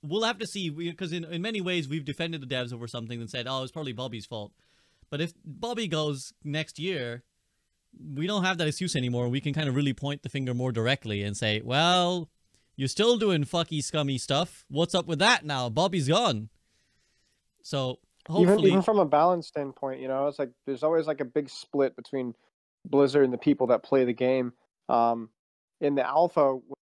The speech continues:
Speaker 2: I was in the, uh, Overwatch League Discord with the, uh, developers.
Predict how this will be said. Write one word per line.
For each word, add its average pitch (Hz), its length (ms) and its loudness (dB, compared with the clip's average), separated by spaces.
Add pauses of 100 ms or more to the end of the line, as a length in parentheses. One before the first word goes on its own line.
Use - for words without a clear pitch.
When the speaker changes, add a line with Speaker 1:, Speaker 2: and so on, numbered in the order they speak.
(160)
Speaker 2:
I 135 40 0
was 139 200 -4
in 135 140 -6
the, 131 180 0
uh, 123 160 0
Overwatch 135 500 -2
League 131 180 -6
Discord 123 500 -4 (200)
with 131 200 -2
the, 123 160 2
uh, 120 140 4
developers. 123 680 0